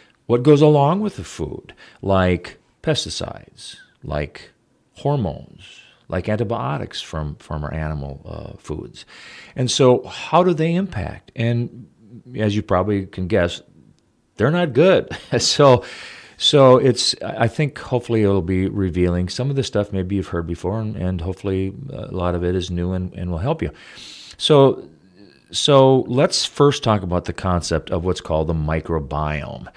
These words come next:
This was the most difficult thing for me to wrap my head around when I first starting, uh, started studying about it. It took me about six months to really, and,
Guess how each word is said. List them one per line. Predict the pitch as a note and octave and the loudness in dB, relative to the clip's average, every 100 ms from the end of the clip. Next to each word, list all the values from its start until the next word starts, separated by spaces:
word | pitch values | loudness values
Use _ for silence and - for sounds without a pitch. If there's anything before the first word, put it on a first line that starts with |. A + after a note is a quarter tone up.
| - - _ - | -20 -20 _ -8
This | F2+ D#3+ - D3 | 4 6 6 0
was | A2+ | 0
the | F#2+ | 0
most | F#2 F#2 E2+ - | 0 0 -4 -4
difficult | D3+ D#3+ E3 - | -4 -2 -4 -4
thing | A2 A2 | -2 -4
for | - | -2
me | F2+ F2+ F#2+ G2+ G2 | -2 0 0 0 -2
to | - | -4
wrap | D#2+ E2 E2+ F#2 B2 A#2+ | -6 -8 -4 2 2 2
my | A#2 A#2 | 0 2
head | G2+ F#2+ | 2 2
around | F2 F2 E2+ | 2 2 0
when | E2 | -2
I | D2+ | -4
first | - D2 | -6 -8
starting, | - D2 D2 D2 C#2 _ | -4 -4 -4 -6 -10 _
uh, | - D#2 | -12 -10
started | D#2 D#2+ D#2 | -8 -8 -8
studying | - D3+ E3+ G2+ | 0 2 4 2
about | C#2 C#2 | -2 -6
it. | - - - - | -10 -16 -20 -14
It | |
took | - A3+ | -10 -6
me | C4 | -2
about | G3+ E3+ | 0 0
six | - D#3 - | 2 0 2
months | A#2+ A2 - | 2 0 0
to | F#2+ | 0
really, | G2+ F#2 F2+ - - - _ _ _ _ _ - - D3+ - | 2 2 2 -2 -20 -20 _ _ _ _ _ -14 -2 -2 2
and, | B2+ | 2